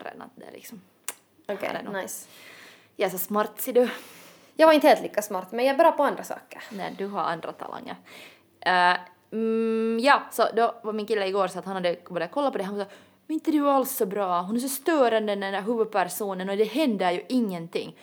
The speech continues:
Speaker 1: Och jag måste ta en liten paus och vara helt
Speaker 2: Mhm.
Speaker 1: tyst, för jag var sådär, "Vem är jag tillsammans med?"
Speaker 2: Mhm.
Speaker 1: Att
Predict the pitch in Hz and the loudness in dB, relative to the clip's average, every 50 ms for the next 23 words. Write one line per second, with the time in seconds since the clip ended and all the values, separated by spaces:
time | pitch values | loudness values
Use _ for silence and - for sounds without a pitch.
0 | - - - - _ - - 185 214 240 240 220 - - 185 - 175 170 170 165 | -20 -20 -20 -18 _ -2 2 4 4 4 4 0 -4 -6 -8 -6 -4 -2 -2 -2
1 | 175 185 180 170 - - - 139 139 156 - - _ _ _ _ _ _ _ _ | -4 -4 -6 -8 -10 -12 -12 -12 -12 -12 -16 -20 _ _ _ _ _ _ _ _
2 | - 247 294 339 370 349 - - - - _ _ _ _ _ _ _ _ - 185 | 0 2 4 4 2 0 -2 -6 -8 -12 _ _ _ _ _ _ _ _ -4 0
3 | 185 196 190 185 170 - 165 - - 254 220 - 285 294 277 - - 220 - - | 2 2 0 0 -4 -8 -12 -8 -8 -8 -6 -4 -4 -4 -4 -6 -10 -12 -8 -6
4 | 208 196 190 185 190 180 - - - - _ _ _ _ _ _ _ _ _ _ | -4 -4 -4 -2 -2 -2 -2 -2 -8 -18 _ _ _ _ _ _ _ _ _ _
5 | _ _ _ _ _ _ _ _ _ - - 269 254 208 185 175 185 185 - 180 | _ _ _ _ _ _ _ _ _ -16 -16 -16 -16 -16 -20 -20 -20 -20 -16 -14
6 | - - 202 175 170 160 - 180 180 - 226 208 190 185 208 185 - - - - | -14 -14 -14 -14 -16 -16 -16 -18 -12 -10 -10 -10 -8 -8 -10 -10 -12 -16 -20 -20
7 | - - - - 208 - - | -20 -20 -12 -12 -12 -12 -12